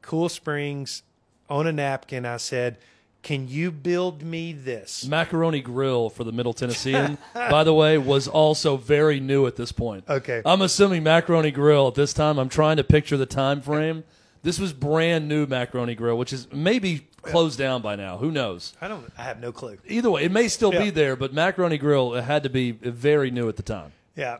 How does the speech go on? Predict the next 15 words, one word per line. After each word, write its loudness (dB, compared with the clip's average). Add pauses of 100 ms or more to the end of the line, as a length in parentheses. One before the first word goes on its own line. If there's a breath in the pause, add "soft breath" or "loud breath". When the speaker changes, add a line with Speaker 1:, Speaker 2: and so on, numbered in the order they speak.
(120)
Speaker 1:
And -6
so 0
rolled 4
up 2
there -4
and -4
I -6
said, -6
"If -8
you 0
can -8
build 0
me -6
this, -6 (1000)
um, -4